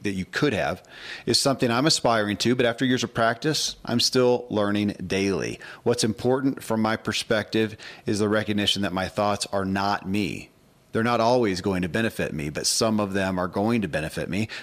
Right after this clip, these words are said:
And the first exercise is to learn to tell the difference, which is why it can be so hard to learn this. It's about more than controlling thought. It's about choosing which thoughts need to be, uh, controlled.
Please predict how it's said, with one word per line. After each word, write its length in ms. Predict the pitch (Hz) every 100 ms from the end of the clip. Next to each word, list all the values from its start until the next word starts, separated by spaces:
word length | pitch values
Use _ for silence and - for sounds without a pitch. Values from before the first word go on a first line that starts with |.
| -
And 80 |
the 60 | 101
first 260 | - 147 113
exercise 460 | 101 95 95 101
is 40 | 107
to 100 | 110
learn 200 | 95 101
to 60 |
tell 220 | 110 87
the 80 | 95
difference, 500 | 110 185 92 71 - - _ _ _ _ _ _ -
which 160 | 110
is 140 | 113 101
why 200 | 110 110
it 80 |
can 120 | - 104
be 160 | 110
so 400 | 101 - 110 117
hard 400 | - 104 104 104
to 80 | 110
learn 320 | 98 107 113
this. 200 | 85 71
It's 140 | 92 101
about 260 | 98 98
more 200 | 107 113
than 100 | 110
controlling 560 | - 98 - 120 120 104
thought. 340 | 113 117 131 - - - -
It's 140 | 104
about 260 | 104 98 -
choosing 640 | - 135 143 127 101 98 95 - -
which 320 | 107 120 -
thoughts 520 | - 101 90 85 - - - -
need 320 | 104 113 117
to 100 | -
be, 400 | 98 90 87 85 - - -
uh, 140 | - 92
controlled. 580 | - 104 - 110 87